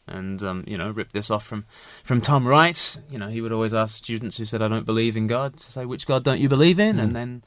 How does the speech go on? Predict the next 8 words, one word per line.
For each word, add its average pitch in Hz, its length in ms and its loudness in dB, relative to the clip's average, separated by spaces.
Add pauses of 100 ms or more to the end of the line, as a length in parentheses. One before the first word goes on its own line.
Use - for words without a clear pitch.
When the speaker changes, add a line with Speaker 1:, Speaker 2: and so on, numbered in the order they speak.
(140)
Speaker 1:
explore 156 720 2
that. 90 460 -12 (480)
Um, 117 400 -2 (220)
and 127 120 -2
then 135 120 0
at - 40 -4
the 123 120 2
end, 143 280 -2